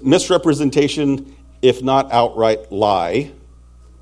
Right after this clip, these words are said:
was intended to justify, I think, some controlling instinct of the pastor or teacher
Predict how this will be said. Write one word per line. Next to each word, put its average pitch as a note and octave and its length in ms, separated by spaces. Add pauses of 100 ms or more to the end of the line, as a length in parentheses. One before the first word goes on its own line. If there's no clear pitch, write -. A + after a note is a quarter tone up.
(640)
was B2+ 180
intended F#3+ 460
to D3 120
justify, C3+ 960
I A#2+ 100
think, B2+ 260
some C3+ 200
controlling C3 600
instinct B2 520
of A2+ 120
the A2 80
pastor B2+ 420
or A#2+ 160
teacher A#2+ 460